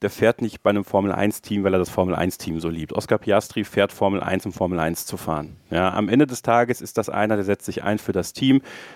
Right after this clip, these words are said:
so lange, bis das Team quasi seinen eigenen Respekt so ein bisschen, äh, tritt. Und, äh, ich, ich hab schon das Gefühl, dass sich Oscar Piastri aktuell getreten fühlt. Und, ähm,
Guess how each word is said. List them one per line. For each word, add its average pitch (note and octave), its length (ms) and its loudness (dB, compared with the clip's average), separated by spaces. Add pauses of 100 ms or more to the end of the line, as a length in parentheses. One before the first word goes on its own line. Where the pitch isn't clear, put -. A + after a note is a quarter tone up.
so B2+ 200 4
lange, B2 440 4
bis A2+ 200 -2
das - 220 0
Team A2+ 400 6 (320)
quasi G#2 420 4
seinen G2 240 2
eigenen G#2 380 2
Respekt - 520 -2
so G2 140 0
ein F#2+ 80 -2
bisschen, F#2 600 0 (240)
äh, F#2+ 320 6 (100)
tritt. - 300 0 (300)
Und, F#2+ 420 0
äh, - 240 -10
ich, - 220 -12
ich D#3 100 -10
hab G#3 120 0
schon A#3 140 0
das G3 140 4
Gefühl, A#2 280 0
dass G2 140 4
sich - 120 -10
Oscar - 240 0
Piastri - 480 -2
aktuell - 380 -4
getreten E2 420 -2
fühlt. D#2 340 -4
Und, F2 200 2 (560)
ähm, F#2 580 0